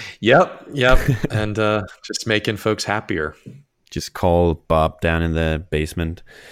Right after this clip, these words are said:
Speaker 2: Tell him to
Speaker 1: <laughs> Yeah, that's, that's right. Well, no, no, Bob, it's my virtual Heroku Bob. Um,
Speaker 2: Yeah.
Speaker 1: but they,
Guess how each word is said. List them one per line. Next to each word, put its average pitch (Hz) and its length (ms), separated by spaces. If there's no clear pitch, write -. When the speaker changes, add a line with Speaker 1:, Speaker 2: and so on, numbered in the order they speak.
Speaker 2:
Tell - 300
him 160 140
to - 560
Speaker 1:
<laughs> - 40
Yeah, 82 240
that's, 90 300
that's 90 260
right. 90 160
Well, 101 120
no, 120 100
no, 113 220
Bob, 101 160
it's 98 100
my 101 120
virtual 95 420
Heroku 87 420
Bob. 80 300
Um, 82 220
Speaker 2:
Yeah. - 100
Speaker 1:
but 90 140
they, 123 120